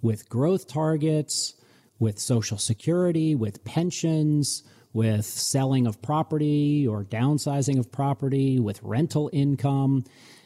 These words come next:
That's all the financial planning side. So to hear that in one year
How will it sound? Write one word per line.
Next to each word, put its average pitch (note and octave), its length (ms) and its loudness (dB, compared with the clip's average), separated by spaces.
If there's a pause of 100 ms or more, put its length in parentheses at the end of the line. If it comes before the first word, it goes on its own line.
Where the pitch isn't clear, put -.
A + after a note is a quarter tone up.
(440)
That's F3+ 380 -2
all D3+ 220 0
the B2 100 0
financial B2 560 0
planning E3 500 0
side. G2 580 -4 (180)
So C#3+ 300 0
to - 240 -2
hear G3 500 0
that C#3+ 260 -2
in A#2 240 2
one D#3+ 320 2
year D3 540 -2